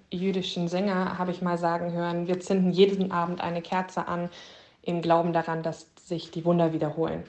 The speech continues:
Und dieser Glaube an Wunder ist ja auch das, was die Weihnachtszeit irgendwie so besonders und so magisch macht. Und ich finde, dass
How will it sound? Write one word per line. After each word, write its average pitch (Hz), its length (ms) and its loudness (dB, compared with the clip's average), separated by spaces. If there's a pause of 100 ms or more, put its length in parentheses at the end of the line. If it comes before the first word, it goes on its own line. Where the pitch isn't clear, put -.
(520)
Und 170 400 -2 (840)
dieser 175 200 4
Glaube 185 440 4
an 170 260 2
Wunder 170 340 4
ist - 160 -4
ja 165 140 0
auch 160 140 -2
das, 160 420 -2
was 160 460 -4 (500)
die 180 120 6
Weihnachtszeit 165 600 0
irgendwie 160 300 -2
so 160 140 -4 (140)
besonders 156 500 2
und 165 140 -6
so 156 80 -4
magisch 147 440 -2
macht. - 320 -12 (420)
Und 190 320 2
ich - 160 -4
finde, 190 340 2
dass 170 460 -2